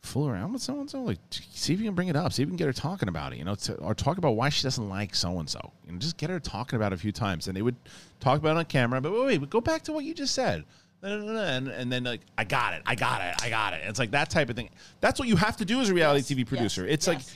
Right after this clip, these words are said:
Speaker 1: it's part of it, but, like,
Speaker 2: Yes.
Speaker 1: I just, like, that's not for
Speaker 2: Not,
Speaker 1: me.
Speaker 2: no.
Speaker 1: I just, I felt, I,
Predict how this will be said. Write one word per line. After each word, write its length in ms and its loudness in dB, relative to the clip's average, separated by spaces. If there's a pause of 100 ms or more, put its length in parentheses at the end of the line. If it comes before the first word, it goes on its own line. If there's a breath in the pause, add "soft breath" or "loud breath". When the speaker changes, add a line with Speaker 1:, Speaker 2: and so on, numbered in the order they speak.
(160 loud breath)
Speaker 1:
it's 160 2
part 340 6
of 80 4
it, 160 0
but, 100 4
like, 160 4
Speaker 2:
Yes. 100 -16
Speaker 1:
I 160 2
just, 280 -4
like, 160 -4
that's 340 -2 (580)
not 220 0
for 80 -10
Speaker 2:
Not, 120 -4
Speaker 1:
me. 40 -10 (100)
Speaker 2:
no. 80 -10
Speaker 1:
I 120 4
just, 180 -2 (380 loud breath)
I 100 6
felt, 400 4
I, 140 2